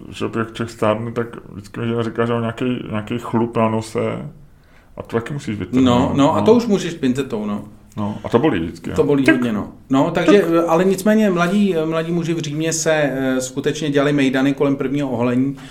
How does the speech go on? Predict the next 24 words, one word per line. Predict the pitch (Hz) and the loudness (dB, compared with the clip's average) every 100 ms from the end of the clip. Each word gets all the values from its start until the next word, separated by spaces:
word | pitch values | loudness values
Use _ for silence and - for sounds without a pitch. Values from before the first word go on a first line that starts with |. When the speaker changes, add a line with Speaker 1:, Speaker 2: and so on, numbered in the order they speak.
| - - - | -20 -20 -2
Speaker 2:
Ty | 127 | 0
mejdany | 120 120 123 123 | 2 0 0 -2
se | 127 | 0
jmenovaly | 123 123 120 123 123 120 113 101 101 | 0 0 0 0 2 0 0 -2 0
Nova | 107 117 123 | 0 0 -2
Sila, | - 113 104 104 131 175 - - | -2 -4 -2 -2 -2 -6 -14 -14
nebo | 101 104 | -10 -8
Nova | 107 110 | -8 -8
Sila. | - 104 104 117 - - - - - - - | -8 -8 -6 -6 -10 -18 -20 -20 -20 -20 -8
A | 113 113 113 110 113 113 117 | -2 0 2 2 0 0 -2
byl | 123 | -2
to | 123 | 0
v | 107 | -2
podstatě | 139 147 143 | -2 0 0
takovej | 139 147 143 | 0 0 0
ten, | 143 | 0
jako, | 143 135 143 | -4 -2 -2
taková | 135 127 139 | -4 -4 -4
ta | 139 | -4
poctivá | 143 139 - 139 | -4 -6 -4 -4
spářka | 135 - 131 - | -2 -4 -4 -6
s | 135 | -6
kámošema. | 139 139 127 120 98 - - - - | -4 -4 -4 -8 -10 -16 -20 -20 -10
Speaker 1:
Dobře, | 214 208 147 | -8 -6 -8